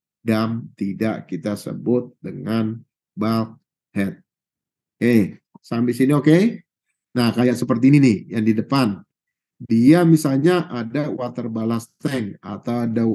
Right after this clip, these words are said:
ada fuel oil. Dia dipisah di sini. Tapi karena ini tidak memanjang atau menerus sampai dengan di posisi, eh, mandek, maka ini bukan water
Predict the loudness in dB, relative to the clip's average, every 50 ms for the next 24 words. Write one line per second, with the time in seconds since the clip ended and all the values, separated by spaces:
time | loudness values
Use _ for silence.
0 | -2 -6 -12 -12 -10 -6 -6 -2 -2 -2 -2 0 4 4 4 4 4 4 2 2
1 | 4 4 2 0 -4 -8 _ _ _ _ _ _ _ _ _ _ _ _ _ _
2 | _ _ _ 6 6 8 6 6 4 4 4 4 4 2 _ _ _ 2 2 2
3 | 2 0 -2 2 4 4 4 2 2 0 4 6 6 6 8 6 6 6 6 4
4 | 4 2 -2 -8 -16 _ _ _ _ _ _ -4 -2 0 0 2 2 4 6 6
5 | 6 6 4 4 2 2 4 4 2 0 0 -2 -4 -4 -2 -2 -4 -4 -4 -6
6 | -6 -4 -2 -2 0 0 0 -2 -2 -4 -4 -4 -6 -8 -10 -10 -10 -6 -4 -4
7 | -4 -4 -4 -8 -10 -8 -4 0 2 2 2 4 4 4 4 4 2 -2 -16 _
8 | _ _ _ _ -10 -6 -4 -4 -4 -2 -2 -2 -2 -2 -2 -2 -2 -2 -2 -2
9 | -2 -4 -4 -2 0 0 0 -2 -4 -6 -8 -8 -8 -10 -16 -20 -20 -20 -20 -16
10 | -10 -6 -6 -6 -6 -8 -10 _ _ _ _ _ _ _ _ _ -10 -8 -8 -8
11 | -6 -8 -10 -6 -4 0 0 0 0 0 _ _ _ _ _ _ _ _ -2 -2
12 | 0 2 2 0 0 -2 -8 -14 -10 -6 -6 -4 -4 -4 -6 -6 -6 -8 -8 -10
13 | -8 _ -4 -4 -4 -4 -6 -8 -10